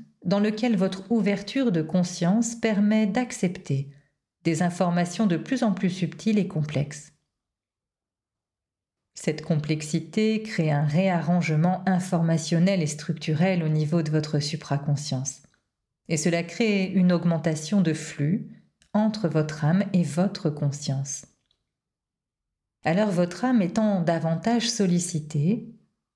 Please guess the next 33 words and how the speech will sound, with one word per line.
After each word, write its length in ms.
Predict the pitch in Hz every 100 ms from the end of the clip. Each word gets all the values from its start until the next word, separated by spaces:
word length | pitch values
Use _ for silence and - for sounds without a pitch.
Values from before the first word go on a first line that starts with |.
| _ -
elle 180 | 226 214
réagit 480 | 226 226 220 240
toujours 340 | 233 294 269 -
plus 300 | - 147 -
à 80 | 147
cette 240 | 143 -
ouverture. 640 | 147 143 - 143 139 - _ _ _ _ _ _ _ _ _ -
Et 100 | 160
vous 220 | 160 160
êtes 160 | 180 175
alors 360 | 160 185 180
dans 160 | 180 156
ce 120 | -
que 80 | 160
l'on 200 | 156 160
appelle 420 | 156 151 180 214
un 200 | 208 160
état 340 | 156 156 175
modifié 640 | 202 180 175 160 151 - 185
de 120 | 165
conscience, 720 | - 151 - 143 143 214 - - _ _ - - _ _
qui 120 | -
par 240 | 226 240 233
son 240 | 226 214
effet 300 | 254 233 269
permanent 640 | 269 285 233 208 170 147 143
dans 180 | 151
l'espace-temps 640 | 160 156 - 156 - 233 220
dans 120 | 165
lequel 340 | 156 151 208 190
il 140 | 156
est 80 | 175
considéré, 880 | 170 147 - 175 160 147 156 190